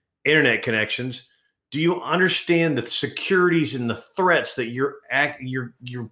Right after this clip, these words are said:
putting your company in just to save a nickel? There are so many of these companies that'll do a business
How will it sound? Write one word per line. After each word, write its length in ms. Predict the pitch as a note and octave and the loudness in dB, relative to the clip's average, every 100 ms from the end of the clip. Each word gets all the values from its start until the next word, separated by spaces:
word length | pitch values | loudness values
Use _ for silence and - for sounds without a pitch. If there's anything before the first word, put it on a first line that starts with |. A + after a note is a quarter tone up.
| - | 0
putting 380 | G3 F3+ F3+ | 4 6 8
your 160 | E3+ B2+ | 6 4
company 640 | - F3 E3+ - C#3+ C#3 D3+ | 2 0 0 2 2 2 2
in 440 | E3+ C3+ B2 A#2+ - _ _ _ _ _ _ _ _ _ _ _ _ _ _ - | 4 6 4 0 -6 _ _ _ _ _ _ _ _ _ _ _ _ _ _ -10
just 240 | A#2+ E3 E3+ | 2 2 2
to 80 | |
save 280 | C#3 F3+ D#3+ | 2 4 6
a 60 | B2+ | 6
nickel? 540 | A#2+ D3 - D2+ - _ _ _ _ | 4 2 0 -12 -16 _ _ _ _
There 180 | A#2 F3 | 2 4
are 60 | D#3+ | 4
so 420 | - - F3+ G3 | 2 4 6 6
many 240 | G3 G3 | 4 2
of 60 | F#3+ | 2
these 180 | F3+ - | 0 0
companies 480 | F#3 F3 E3 C3+ | -2 0 0 0
that'll 320 | - D3+ C#3 A2 | -2 -2 -2 0
do 340 | D3 F3 E3 | 4 6 6
a 320 | C3+ C#3 C3 G#2+ | 4 0 -2 -4
business 720 | A2 D3+ B2+ E3 D#3 - - | -2 0 0 0 0 -2 -10